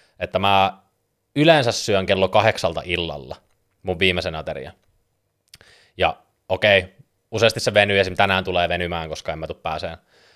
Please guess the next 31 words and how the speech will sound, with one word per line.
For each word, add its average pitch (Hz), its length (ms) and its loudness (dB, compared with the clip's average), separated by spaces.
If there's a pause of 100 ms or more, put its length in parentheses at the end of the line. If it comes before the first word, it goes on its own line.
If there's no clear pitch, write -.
(240)
pääseen 147 320 4
iltapalalle 113 500 4
vielä, 92 240 4 (320)
vielä 90 280 0
moniin 98 300 0
tunteihin, 92 480 0
mutta 85 280 -6
lähtökohtaisesti 117 560 -2
se 110 60 -4
on 98 80 -4
kello 95 240 0
kahdeksalta. 92 640 -2 (1160)
Pamautan 139 340 4
siitä 135 260 4
itteni 120 360 2
iltatoimien 98 460 2
jälkeen 85 340 -2
nukkuun. 92 560 -4 (380)
Kun - 100 -10
mä 101 100 0
herään, 107 580 2 (160)
niin 95 140 -8
mä 98 280 -2 (280)
kävelen 147 400 4
siitä 95 400 -2 (300)
tunnin. 85 420 -4
Mä - 160 -20
otan 131 180 -14
tunnin 160 260 -4
aamukävelyn 117 540 -2
paastolla. 92 500 -4